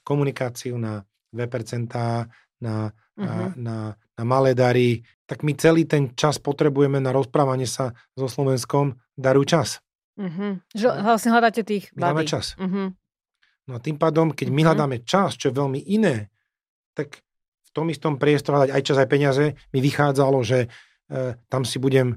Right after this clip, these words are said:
Speaker 1: sám sebe kanibalizovať.
Speaker 2: Mhm, mhm.
Speaker 1: Takže vlastne som sa začal stretávať s podnikateľmi a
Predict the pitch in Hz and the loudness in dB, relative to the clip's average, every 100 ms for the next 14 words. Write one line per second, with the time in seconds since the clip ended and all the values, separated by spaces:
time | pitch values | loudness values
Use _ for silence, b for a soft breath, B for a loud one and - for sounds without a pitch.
0 | b b _ - 139 135 - 139 135 127 | b b _ -2 0 0 0 2 2 2
1 | 131 135 135 135 127 143 170 - 190 170 | 2 2 4 4 4 4 4 0 -4 -4
2 | 180 180 233 226 _ - 117 117 147 135 | -4 -4 -6 -8 _ -14 -10 -8 -6 -8
3 | - 151 156 147 - 143 - 139 - 151 | -6 -4 -4 -4 -8 -6 -4 -4 0 -2
4 | 123 131 123 143 127 - 135 156 165 170 | 0 0 2 2 2 0 0 2 4 4
5 | 170 156 156 139 | 4 2 2 0